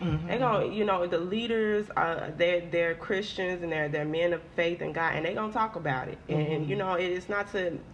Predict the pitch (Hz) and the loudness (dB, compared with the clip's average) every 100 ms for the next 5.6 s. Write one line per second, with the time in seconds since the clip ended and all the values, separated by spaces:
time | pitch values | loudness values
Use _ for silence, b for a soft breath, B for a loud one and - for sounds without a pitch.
0 | - 180 175 175 175 175 170 170 170 170 | -6 -2 2 4 4 2 2 0 -2 -2
1 | 170 175 - 165 160 156 156 165 147 151 | -2 -2 -2 -4 -4 -4 -2 -2 -2 -4
2 | 156 151 151 151 143 143 143 156 135 - | -4 -4 -4 -2 -2 -2 0 0 0 -6
3 | - 160 151 165 151 160 151 143 - 147 | -10 -10 -10 -10 -2 2 2 2 2 0
4 | - 165 151 147 156 160 147 165 165 156 | 0 0 0 0 -2 0 -2 -2 -2 0
5 | 156 151 143 143 147 | 0 0 0 0 0